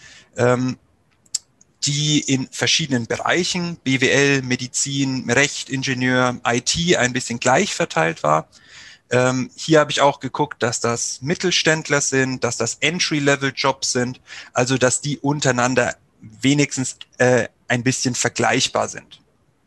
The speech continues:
Daraus kam dann in den verschiedenen Dimensionen die Tabelle, die Sie sehen. Wir fangen einfach mit der ökologischen Variante mal an. Sie sehen hier auf der linken Seite,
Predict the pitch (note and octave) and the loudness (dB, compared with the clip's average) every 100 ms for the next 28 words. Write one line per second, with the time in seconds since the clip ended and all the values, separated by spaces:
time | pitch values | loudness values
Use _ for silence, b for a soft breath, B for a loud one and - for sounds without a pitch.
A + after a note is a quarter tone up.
0 | _ _ b b b b b b b b | _ _ b b b b b b b b
1 | _ _ C3+ D3+ F3 F#3 - - C#3 D#3+ | _ _ 2 2 2 0 -2 0 0 0
2 | D3+ C#3+ D3 C3+ C3 B2 A#2+ - - B2 | 2 0 0 -2 0 0 0 -4 -2 0
3 | - D3 C3 B2 B2 A#2+ A#2 - B2+ D3 | 0 0 0 0 0 -2 -2 -2 -2 0
4 | C#3 B2 A2+ A#2 A#2+ A#2 A#2 A2 - - | -2 -2 -6 -4 -2 -2 -4 -8 -8 -2
5 | D3 A3+ F3+ C#3+ C#3 C3+ A#2+ A#2 A#2 A#2+ | 0 2 0 0 0 0 -2 -2 -4 -4
6 | A2+ - B2+ B2 A#2 C3 B2+ B2 A#2+ A#2 | -6 -6 -8 -6 -4 -4 -2 -2 -4 -8
7 | A2 A#2 A#2 A#2+ B2 - A2+ A2 - B2+ | -6 -4 0 -2 -2 -6 -4 -2 0 -2
8 | G#3 - B B B B - C#3 - D#3 | -2 -10 B B B B -4 -2 2 2
9 | F3 D#3 C3+ C3 - A#2 C#3 A#3 - F3+ | 2 2 0 0 -2 0 0 -2 -4 -8
10 | D3+ C#3 D3+ D#3 D3 | -2 0 0 0 -2